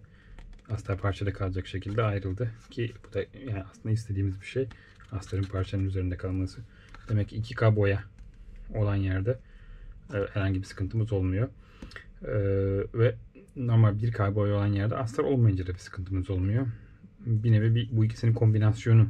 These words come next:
yani ikisi bir araya geldiği zaman, astar ve bir K boya bir araya geldiği zaman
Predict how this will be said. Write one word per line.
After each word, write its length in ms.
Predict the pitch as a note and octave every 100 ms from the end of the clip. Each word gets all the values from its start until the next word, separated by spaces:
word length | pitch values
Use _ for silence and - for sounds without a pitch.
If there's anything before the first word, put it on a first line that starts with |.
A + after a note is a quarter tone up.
| -
yani 160 | A2 G2
ikisi 240 | G2+ A2+
bir 120 | A2 G#2+
araya 160 | G#2
geldiği 340 | G#2 G#2 G#2 G2+
zaman, 260 | G2+ F#2
astar 440 | G2+ G#2 - G#2+ G#2
ve 140 | G2
bir 140 | G2+ G#2
K 240 | G2+ G2
boya 220 | G2+ G2+ - - - _ - -
bir 100 | G#2
araya 240 | G2 G2+ G2+
geldiği 360 | G2 F#2+ G2
zaman 280 | G#2 G2+